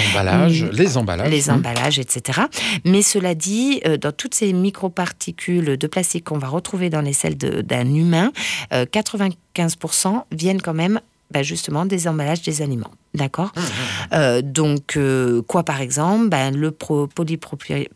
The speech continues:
Speaker 2: pardon, polypropylène, euh, des bouchons de bouteille, là, vous savez.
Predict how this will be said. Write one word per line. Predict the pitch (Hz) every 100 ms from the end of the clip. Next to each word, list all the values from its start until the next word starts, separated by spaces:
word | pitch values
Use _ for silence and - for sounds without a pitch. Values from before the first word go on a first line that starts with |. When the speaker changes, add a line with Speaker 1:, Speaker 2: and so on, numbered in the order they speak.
| - -
Speaker 2:
pardon, | 160 139 110 -
polypropylène, | 202 190 170 170 - 165 160 160 147 139 135 - 190 170 -
euh, | 120 78 76
des | 127
bouchons | 139 139 -
de | 127
bouteille, | 135 240 294
là, | 214
vous | 180
savez. | 143 135 196